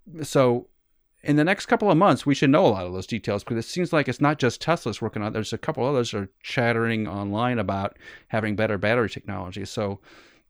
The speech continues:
design your own wind turbine, tie it to a, a, a, just a more, um, useful form of a battery. It could be a big boon, right? It could be a big boon for a lot of people.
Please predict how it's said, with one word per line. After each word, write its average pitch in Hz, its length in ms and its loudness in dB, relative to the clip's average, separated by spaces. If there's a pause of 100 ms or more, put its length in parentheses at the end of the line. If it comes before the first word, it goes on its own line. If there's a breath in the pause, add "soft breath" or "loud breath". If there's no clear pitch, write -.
design 143 320 2
your 139 120 4
own 135 140 4
wind 135 180 2
turbine, 131 640 0 (140)
tie 139 220 4
it 131 100 -2
to 135 260 2
a, 123 360 2 (540 loud breath)
a, 107 280 -4
a, 117 300 -4
just 117 180 -2
a 123 40 0
more, 113 460 2 (240)
um, 98 460 -10
useful 117 800 2 (200)
form 120 420 0
of 110 100 0
a 104 60 0
battery. 107 580 0 (340 soft breath)
It - 100 -20
could 240 80 -4
be 311 100 2
a - 40 2
big 151 320 2
boon, 120 360 2 (180)
right? 110 140 -2
It - 120 -4
could - 80 -12
be 214 80 -4
a 151 60 -6
big 135 320 -6
boon 170 180 0
for 98 140 -8
a 80 40 -10
lot 120 220 -10
of - 80 -18
people. - 360 -12